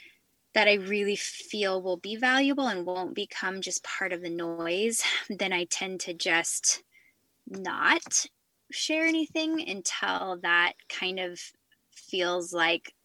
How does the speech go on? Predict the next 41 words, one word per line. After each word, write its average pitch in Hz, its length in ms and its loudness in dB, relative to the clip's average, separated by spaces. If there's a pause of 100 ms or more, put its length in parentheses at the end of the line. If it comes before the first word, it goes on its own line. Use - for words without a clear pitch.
a 185 100 -6
spark - 500 0
of 165 180 -6 (100)
inspiration - 680 -2
has 165 200 -6
come - 380 -4 (260)
again. 175 320 0
And 220 120 0
I 269 80 2
think 311 260 0
that's 330 240 2
okay 240 400 -2
too. 185 240 0
I 175 160 2
think 190 300 -6
that 180 200 0
we've 185 320 -6 (420)
kind 202 220 0
of 175 120 -4
been 180 160 -2
told 175 340 -2
these 170 260 -2
days, 160 280 -2
like, 165 180 -6
"You 233 80 4
have 254 100 -2
to 277 80 4
just 277 240 2
post, 285 220 0
post, 269 180 0
post 269 180 0
all 247 140 0
the 240 80 -10
things, 240 260 -2
all 220 100 0
the 208 100 -4
things." 233 640 0 (580)
And 202 200 0
I'm 202 180 0
always 190 360 0
encouraging 175 1000 -2